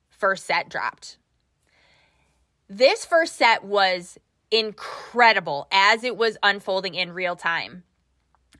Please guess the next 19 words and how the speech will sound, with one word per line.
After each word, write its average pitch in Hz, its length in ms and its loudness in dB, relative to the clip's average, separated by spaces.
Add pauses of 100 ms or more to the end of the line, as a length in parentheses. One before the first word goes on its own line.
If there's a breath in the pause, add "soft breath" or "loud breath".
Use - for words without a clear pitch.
And 214 360 2 (100)
I 226 560 4 (240 soft breath)
feel 202 880 0 (520)
the 214 180 -4
exact 190 680 0
same 214 340 -4
way 175 440 -4 (380 soft breath)
in 254 240 -4
fact, 214 580 0
more 247 640 2
confident 277 840 0
in 226 300 -4
my 208 400 2
original 220 680 -6
feeling 180 920 -6 (800)
after 214 920 0 (280)
reviewing 185 500 -6
the 165 100 -12
tapes. - 600 -16